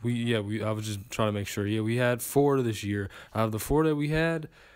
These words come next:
they're, they're all really good. I mean, Guardians is the weakest one, and even that is still good. But yeah, you know, it's great for Spider-Man. And, um,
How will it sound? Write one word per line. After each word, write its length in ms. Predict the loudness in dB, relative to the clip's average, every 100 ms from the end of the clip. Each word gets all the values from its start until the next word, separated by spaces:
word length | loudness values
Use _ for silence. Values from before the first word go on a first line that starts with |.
| _ _
they're, 140 | -2
they're 220 | 0 0 2
all 200 | 2 2
really 400 | 2 2 2 0
good. 320 | 2 2 2
I 60 |
mean, 240 | 0 -2 2
Guardians 560 | 4 6 4 2 0
is 180 | -4 -6
the 80 | -6
weakest 480 | -2 -2 0 -4 -2
one, 320 | -4 -4 -8 -12 -20 -10
and 120 | -2 0
even 320 | 2 0 4
that 200 | 4 4
is 140 | 0
still 360 | -6 -6 -4 -4
good. 520 | 0 2 2 0 -6 -14 -20 -20 -4
But 140 | 2
yeah, 180 | 4 4
you 100 | 2
know, 140 | 0
it's 100 | 0
great 220 | 0 0 0
for 100 | -8
Spider-Man. 640 | 2 2 2 0 -2 -2
And, 180 | -2 -4
um, 380 | -2 -2 -4